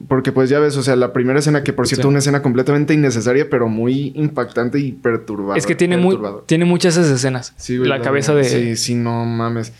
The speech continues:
Speaker 1: Y
Speaker 2: Sí.
Speaker 1: la de la mamá construyendo la maqueta, güey, no mames.
Speaker 2: Ah, eso,
Speaker 1: Está,
Speaker 2: eso está
Speaker 1: eso, eso está pasado de verga.
Speaker 2: Sí, fí-, fíjate que, eh, una de las críticas que, eh, yo le pudiera dar a esta película es justamente eso. Muchas de las escenas realmente no te aportan mucho, güey.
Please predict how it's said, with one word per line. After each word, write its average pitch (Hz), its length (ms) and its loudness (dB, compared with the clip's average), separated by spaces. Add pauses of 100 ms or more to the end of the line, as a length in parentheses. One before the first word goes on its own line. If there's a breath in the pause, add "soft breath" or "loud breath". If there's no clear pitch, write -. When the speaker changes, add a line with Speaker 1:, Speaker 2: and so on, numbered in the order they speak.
(100)
Speaker 1:
Y 131 80 -2
Speaker 2:
Sí. 127 60 2
Speaker 1:
la 135 120 2
de 131 80 0
la 131 120 0
mamá 127 320 -2
construyendo 151 480 0
la 160 80 2
maqueta, 131 500 0
güey, 123 180 -2
no 120 280 -2
mames. 139 560 -4
Speaker 2:
Ah, 135 200 -2
eso, 143 140 -2
Speaker 1:
Está, 131 140 2
Speaker 2:
eso 147 60 0
está 135 360 0
Speaker 1:
eso, - 0 -
eso 127 120 -2 (340)
está - 60 -12 (200)
pasado 139 460 0
de 123 80 0
verga. 131 500 -2
Speaker 2:
Sí, 156 440 0
fí-, 190 160 0
fíjate 202 260 0
que, 180 380 2
eh, 156 40 2
una 175 200 2
de 196 80 2
las 147 180 0
críticas 170 400 -2
que, 127 320 0 (160)
eh, 127 540 2 (180)
yo 147 100 2
le 175 80 4
pudiera 147 240 2
dar 156 120 2
a - 20 4
esta 156 140 0
película 147 340 2 (460 loud breath)
es 135 100 2
justamente 160 380 2
eso. 143 160 2
Muchas 151 300 4
de 196 60 2
las 135 140 2
escenas 139 440 0 (100)
realmente 147 400 0
no 147 120 0
te 160 100 -2
aportan 151 560 -2 (400)
mucho, 143 320 0
güey. - 160 -14